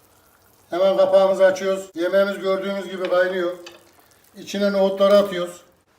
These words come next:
Arkadaşlar, nohut attıktan sonra tekrar kapağı kapatıyoruz.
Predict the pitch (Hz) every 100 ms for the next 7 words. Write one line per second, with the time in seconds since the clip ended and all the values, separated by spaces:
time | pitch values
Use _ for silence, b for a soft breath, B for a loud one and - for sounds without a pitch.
0 | _ _ _ _ _ _ _ _ - -
1 | _ _ _ _ _ _ _ _ _ _
2 | _ _ _ _ _ _ _ _ _ _
3 | _ _ _ _ _ _ _ b b b
4 | b - 156 196 208 202 151 185 208 202
5 | 196 - 214 208 196 175 185 185 196 196
6 | 190 202 190 190 202 202 202